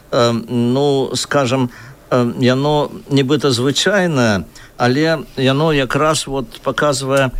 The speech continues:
а, значыць, усю прыгажосць беларускай прыроды, таму што вот эта цэнтральная Беларусь, гэта,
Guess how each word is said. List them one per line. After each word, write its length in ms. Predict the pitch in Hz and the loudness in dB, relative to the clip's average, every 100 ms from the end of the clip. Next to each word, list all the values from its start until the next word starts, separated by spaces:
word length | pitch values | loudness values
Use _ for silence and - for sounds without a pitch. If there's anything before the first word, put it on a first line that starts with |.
| - - - | -8 -12 -10
а, 100 | 120 | -6
значыць, 440 | 120 135 - 120 135 | -2 -2 -2 -2 -2
усю 220 | - 156 | -2 -2
прыгажосць 500 | 131 120 131 147 120 | -2 0 0 0 -2
беларускай 540 | 120 127 135 117 127 | 0 0 0 -2 -4
прыроды, 540 | 110 135 139 117 90 92 | -2 -2 0 0 0 -2
таму 280 | 107 110 | 0 0
што 120 | 107 120 | 0 -2
вот 140 | 117 | -2
эта 180 | 117 113 | -2 -2
цэнтральная 640 | - 123 131 123 113 107 | -2 0 2 2 2 0
Беларусь, 540 | 101 110 113 131 170 107 | 0 0 0 0 -4 -2
гэта, 320 | 113 113 | -2 0